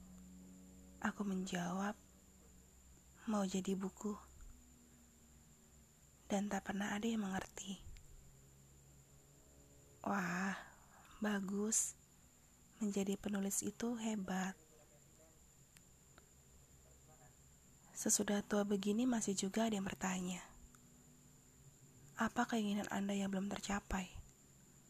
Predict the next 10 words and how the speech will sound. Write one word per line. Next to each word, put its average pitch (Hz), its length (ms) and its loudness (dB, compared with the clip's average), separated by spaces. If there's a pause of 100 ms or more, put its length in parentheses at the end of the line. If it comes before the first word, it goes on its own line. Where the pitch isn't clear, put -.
(420)
Aku 208 160 0
menjawab, 190 640 2 (1400)
"Menjadi 208 400 4
sebuah 190 320 4
buku." 190 320 -2 (2250)
Keinginan 208 560 4
yang 202 160 2
juga 196 320 0
tak - 160 0
bisa 202 240 4